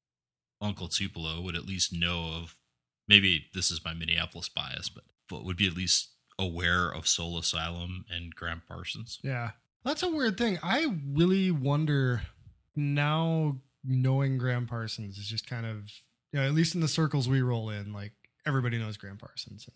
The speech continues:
Speaker 2: You know, you, you talk to anyone around forty who has been into, you know, paying attention to music to one level or another through the nineties. Like, that's just, it's given. But I don't know in the nineties if, you know, in nineteen ninety, I don't know if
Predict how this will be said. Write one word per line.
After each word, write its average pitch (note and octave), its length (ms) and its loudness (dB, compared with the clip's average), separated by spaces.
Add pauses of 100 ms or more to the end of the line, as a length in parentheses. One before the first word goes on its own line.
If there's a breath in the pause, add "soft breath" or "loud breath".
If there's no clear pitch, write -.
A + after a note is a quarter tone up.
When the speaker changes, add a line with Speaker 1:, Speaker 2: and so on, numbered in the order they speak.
Speaker 2:
You B2+ 100 -4
know, A#2+ 60 -2
you, C3 220 0
you C#3 160 0
talk C#3 340 -2
to B2 240 0 (840 soft breath)
anyone C3+ 360 4
around B2 320 2
forty A#2 460 -2
who A2 340 -4 (500)
has A2+ 300 -2
been A#2 320 2
into, A2 640 0
you B2 80 -2
know, G#2 160 -4 (380)
paying D3 180 12
attention C3+ 340 0
to B2 60 0
music B2 440 0
to B2 100 -6
one A#2 180 -2
level A2 220 -4
or G#2+ 60 -4
another G#2+ 300 -8
through A#2 100 -8
the G#2+ 80 -10
nineties. - 360 -16
Like, - 100 -14
that's A2 220 -4
just, - 180 -10
it's B2+ 140 -4
given. A2+ 440 -2 (380 loud breath)
But - 160 -12
I F3 140 2
don't C#4 160 0
know F3+ 220 6
in D#3 80 6
the C3+ 80 6
nineties A#2+ 840 2
if, B2 440 -4
you D#3 100 4
know, D3 120 6
in F3 260 6
nineteen E3+ 400 4
ninety, C3 500 0
I B2+ 60 -2
don't C#3+ 280 0
know C3 360 0
if A#2+ 340 -4